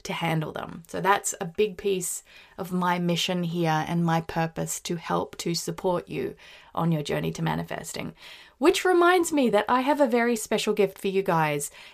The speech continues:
and it is free, and I am hosting an online live workshop called the Journey to Manifesting Workshop, and it's all about these really proven, great strategies, very heart-based, heartfelt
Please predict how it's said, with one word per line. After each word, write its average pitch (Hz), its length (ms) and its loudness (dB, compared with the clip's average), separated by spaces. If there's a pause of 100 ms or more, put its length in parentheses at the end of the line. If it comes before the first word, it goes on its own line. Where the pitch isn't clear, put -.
and 180 640 0
it 196 300 2
is 180 380 2
free, 180 800 -2
and 196 340 4
I 190 200 0
am 190 160 -2
hosting 220 640 -2
an 185 240 -6
online 208 720 4
live 190 480 2
workshop 180 720 0 (400)
called 190 200 2
the 185 60 0
Journey 180 320 2
to 208 100 -2
Manifesting 190 680 0
Workshop, 175 580 -2 (340)
and 190 400 0
it's 202 280 0
all 233 240 4
about 196 480 0
these 175 280 -2
really 185 480 0
proven, 208 800 4 (240)
great 185 400 0
strategies, 185 960 -2
very 196 240 0
heart-based, 185 920 -4
heartfelt - 920 -2